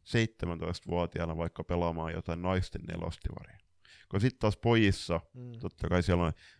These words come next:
Speaker 1: pelaajamäärä huomattavasti enemmän, mut pojissa, kun siellä on ne P yhdeksäntoista, P kaksikymmentäkaksi ikäluokat, niin siellä on mahdollisuus pelata vaikka aluesarjaa.
Speaker 2: Siinä taas paatoksellinen pläjäys Loistokästin pojalta siitä, että, että kuinka heikosti asiat voivat oikeasti olla.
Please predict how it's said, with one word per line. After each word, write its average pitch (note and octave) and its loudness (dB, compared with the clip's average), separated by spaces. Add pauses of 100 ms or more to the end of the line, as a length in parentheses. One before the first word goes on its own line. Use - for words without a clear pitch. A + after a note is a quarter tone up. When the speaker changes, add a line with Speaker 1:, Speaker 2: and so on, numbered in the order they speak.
(120)
Speaker 1:
pelaajamäärä F2+ 6
huomattavasti F2 0
enemmän, E2+ 2
mut E2 -6
pojissa, A2 4 (440)
kun - -6
siellä F2 2
on E2+ -2
ne E2+ -2
P - -8
yhdeksäntoista, F#2 2
P F2+ 2
kaksikymmentäkaksi - -2
ikäluokat, E2 -2 (500)
niin F2 -2
siellä F2+ 2
on F2 -4 (640)
mahdollisuus F2+ 0
pelata E2+ 0
vaikka E2 -2
aluesarjaa. - -6 (180)
Speaker 2:
Siinä E3+ 4
taas E3+ 4
paatoksellinen C#3+ 2
pläjäys C#3+ 2 (120)
Loistokästin B2+ 2
pojalta A#2 2
siitä, A2+ -2
että, A2 -4
että G#2 -6
kuinka A#2 -2 (160)
heikosti B2 0
asiat A#2 -2
voivat A#2 0
oikeasti G#2 -2
olla. G#2 2